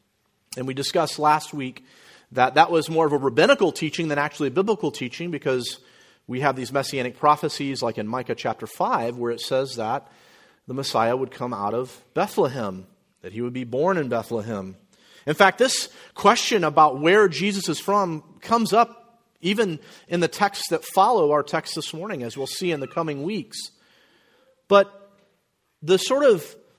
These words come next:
conundrum that Jesus presents this morning to them raises this question about, "Where is he going?" So if you're able to, I know we've had you stand up and down a lot this morning, but if we sta-, have you stand one more time,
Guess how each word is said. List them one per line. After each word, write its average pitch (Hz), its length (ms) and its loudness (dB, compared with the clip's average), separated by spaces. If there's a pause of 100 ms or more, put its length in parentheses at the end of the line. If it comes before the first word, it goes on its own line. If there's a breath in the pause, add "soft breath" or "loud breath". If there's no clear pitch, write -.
(340)
conundrum 190 1000 2
that 170 240 4
Jesus 214 540 0
presents 160 800 -4 (360 soft breath)
this - 220 -6
morning 156 460 -4 (460 soft breath)
to 175 160 0
them 139 400 -2 (420)
raises 160 480 2
this 143 220 -2
question 143 520 -4
about, 120 380 0
"Where 131 400 2
is 120 580 -4
he 113 460 -10 (340)
going?" 131 460 2 (400 loud breath)
So 180 140 -6
if 160 40 -14
you're 226 100 6
able 269 200 4
to, 165 240 0
I 180 60 2
know 185 80 2
we've 185 100 4
had 185 160 0
you 165 60 -4
stand 170 260 -4
up 180 240 0
and 165 160 -6
down 180 280 2
a 170 40 2
lot 165 320 6
this 156 160 -8
morning, 175 240 -4
but 160 80 2
if - 80 -2
we 165 100 -2
sta-, 202 220 -6
have 185 140 -2
you 175 60 -2
stand 185 200 -4
one 233 140 0
more 214 160 -4
time, 147 340 -8